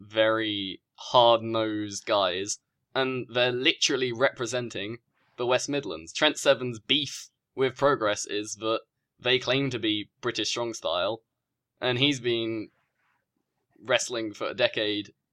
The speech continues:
in Birmingham and Wolverhampton and, uh, everywhere else in the West Midlands, re-, representing the Strong Style form of wrestling, and along comes this yuppie promotion in Camden.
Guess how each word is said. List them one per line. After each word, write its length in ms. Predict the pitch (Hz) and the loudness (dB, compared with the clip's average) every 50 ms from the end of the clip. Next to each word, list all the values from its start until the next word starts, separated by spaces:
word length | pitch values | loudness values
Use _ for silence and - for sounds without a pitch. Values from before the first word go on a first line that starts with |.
| _ _ | _ _
in 460 | - 117 113 107 107 104 104 101 101 101 _ - | -6 -6 -6 -6 -6 -10 -12 -12 -16 -18 _ -10
Birmingham 600 | 98 110 110 110 110 110 107 107 104 104 101 101 | -4 -2 0 0 0 -2 -4 -6 -6 -8 -8 -8
and 140 | 101 101 101 | -10 -10 -10
Wolverhampton 600 | 104 107 107 - 117 117 104 - _ - 98 95 | -10 -10 -10 -6 -6 -6 -6 -6 _ -12 -12 -10
and, 200 | 98 98 101 101 - _ _ _ _ | -10 -10 -12 -12 -16 _ _ _ _
uh, 340 | - 104 101 95 92 95 98 - _ - | -8 -6 -4 -4 -4 -6 -6 -10 _ -8
everywhere 420 | - 110 - 107 98 101 98 104 | -8 -6 -4 -4 -4 -2 -2 0
else 200 | 110 107 107 - | -2 -2 -2 -6
in 60 | - 87 | -10 -10
the 60 | 90 | -8
West 180 | 92 92 92 - | -8 -8 -8 -8
Midlands, 480 | 98 98 92 101 98 101 107 113 - - _ _ _ _ _ _ _ _ _ _ - | -10 -12 -10 -12 -12 -12 -12 -14 -16 -18 _ _ _ _ _ _ _ _ _ _ -6
re-, 260 | 110 120 123 120 - - | 0 2 2 2 0 0
representing 800 | 95 131 135 117 117 107 110 117 120 110 - 107 104 104 101 98 - _ _ _ _ | 0 0 0 0 -2 -4 -2 -2 -2 -2 -4 -6 -6 -8 -10 -12 -16 _ _ _ _
the 140 | - 110 104 | -6 -4 -4
Strong 300 | - - - 110 107 107 | -4 -4 -4 -6 -6 -8
Style 400 | - - 110 110 107 101 101 101 | -6 -4 -2 -2 -2 -2 -4 -6
form 280 | - - - 113 107 101 | -10 -12 -12 -10 -10 -10
of 100 | 98 90 | -4 -2
wrestling, 480 | 110 120 113 - - 76 85 98 104 - _ _ _ _ _ _ _ | 0 0 0 -2 -6 -10 -12 -12 -14 -16 _ _ _ _ _ _ _
and 100 | - 113 | -6 -4
along 260 | 113 113 117 117 113 | -2 0 0 -2 0
comes 260 | 110 117 110 110 104 - | -2 -2 -2 -2 -4 -6
this 320 | 110 110 - - - - _ _ _ _ _ _ _ _ _ _ _ _ - | -6 -6 -6 -8 -12 -14 _ _ _ _ _ _ _ _ _ _ _ _ -2
yuppie 460 | 117 127 139 131 - - 139 127 117 | 4 6 6 6 6 2 -2 -2 0
promotion 640 | - 120 113 120 123 123 113 - - 104 98 101 110 | -2 -2 -2 0 -2 -2 -2 -2 -4 -4 -4 -4 -6
in 140 | 107 101 101 | -8 -6 -2
Camden. 600 | - 123 123 117 113 107 92 90 92 101 107 | 0 0 0 0 0 -2 -6 -8 -8 -8 -10